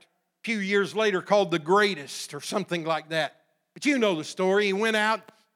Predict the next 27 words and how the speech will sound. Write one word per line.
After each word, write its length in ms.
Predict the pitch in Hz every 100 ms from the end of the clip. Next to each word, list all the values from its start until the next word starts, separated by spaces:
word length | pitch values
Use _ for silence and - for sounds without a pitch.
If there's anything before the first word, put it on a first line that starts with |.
| _ -
and 80 |
he 80 | 147
took 240 | - 233 180
the, 100 | - _ _ -
the 60 |
ball 400 | 165 196 226 220
and 100 | 214
he 120 | 180
said 280 | 170 214 214
before 300 | 185 185 220
he 80 | 185
threw 220 | - 233
it 80 | 220
up 160 | 214 214
in 80 |
the 120 | 202 196
air, 220 | 226 220
he 140 | 208
said, 220 | - 208
"I 260 | 190 208 226
am 220 | 214 190
the 100 | 175
greatest 760 | 147 147 165 190 214 214 208 - 131 _
batter 480 | 190 185 185 196 180
of 140 | 139
all 260 | 165 180 175
times." 840 | - 147 135 131 _ _ -